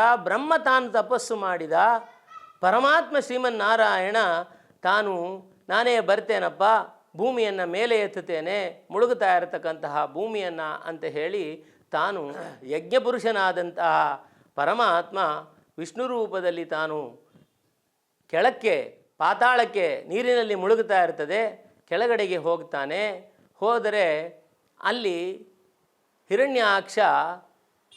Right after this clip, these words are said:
ತಾನು ಭೂಮಿಯನ್ನು ಪಾತಾಳಕ್ಕೆ ಒಯ್ದಿರ್ತಾನೆ.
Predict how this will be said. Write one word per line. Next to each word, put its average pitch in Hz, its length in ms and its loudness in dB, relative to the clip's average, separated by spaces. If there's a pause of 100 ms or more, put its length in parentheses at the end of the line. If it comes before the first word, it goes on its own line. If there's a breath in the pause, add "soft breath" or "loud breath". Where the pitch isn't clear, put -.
(520)
ತಾನು 196 280 2
ಭೂಮಿಯನ್ನು 220 680 0
ಪಾತಾಳಕ್ಕೆ 202 960 2 (400)
ಒಯ್ದಿರ್ತಾನೆ. 185 1080 -2